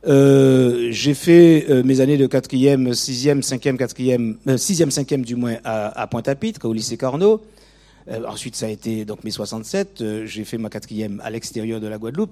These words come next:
et je suis retourné en troisième à Carnot et, euh, ensuite à, à Géville-Réache, en face. J'étais donc, euh, j'étais donc en soixante-dix, soixante et onze,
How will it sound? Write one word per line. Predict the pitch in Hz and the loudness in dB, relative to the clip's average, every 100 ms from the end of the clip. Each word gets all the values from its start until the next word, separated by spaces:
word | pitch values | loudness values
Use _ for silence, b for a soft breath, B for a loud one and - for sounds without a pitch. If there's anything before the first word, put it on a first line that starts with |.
| - | 2
et | 165 175 B B B B | 2 2 B B B B
je | - 117 | -10 -8
suis | - | -4
retourné | 139 131 123 | -4 -2 -4
en | 110 | -2
troisième | 135 123 113 | -2 -2 -4
à | |
Carnot | 110 139 196 | -6 -6 0
et, | 165 175 - - - | 4 4 2 -20 -14
euh, | 135 117 110 - - 52 - - | -10 -8 -10 -12 -18 -20 -20 -12
ensuite | 135 120 214 214 - - | -8 -6 -6 -8 -12 -8
à, | 120 113 113 - - - - | -4 -4 -6 -14 -20 -20 -6
à | 156 | -2
Géville-Réache, | 170 165 160 120 - - - | 0 -2 -4 -6 -10 -18 -16
en | 123 | -16
face. | 123 - | -16 -16
J'étais | 117 117 170 | -14 -4 -2
donc, | 160 156 123 - | -2 -6 -10 -8
euh, | 120 110 - _ b b b | -8 -8 -14 _ b b b
j'étais | 120 151 139 | -6 -2 0
donc | 170 190 - | -2 -4 -8
en | - | -8
soixante-dix, | - 156 139 151 135 165 196 | -6 -6 -6 -6 -8 -8 -8
soixante | - 131 131 120 | -8 -8 -10 -8
et | 127 | -6
onze, | 151 208 220 | -6 -10 -12